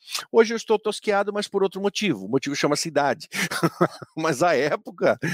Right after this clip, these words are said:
a tosa era normal, não é? Então, eu era bem cabeludo. Chegando lá, passei a semana e aí no, no último dia, o meu tenente,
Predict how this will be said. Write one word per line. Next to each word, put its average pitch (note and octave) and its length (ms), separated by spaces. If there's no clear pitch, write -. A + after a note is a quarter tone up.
a D#3 140
tosa E3+ 480
era E3 280
normal, E3 680
não A#2 160
é? D3+ 60
Então, G#3+ 500
eu C3+ 180
era A#2 140
bem A#2+ 320
cabeludo. A3+ 560
Chegando E3+ 520
lá, F#3+ 220
passei F3+ 420
a E3+ 60
semana G#3+ 800
e G#3+ 260
aí G#3 240
no, A#3 200
no G#3 80
último F#3 360
dia, E3+ 460
o B2+ 460
meu A2+ 280
tenente, F3+ 640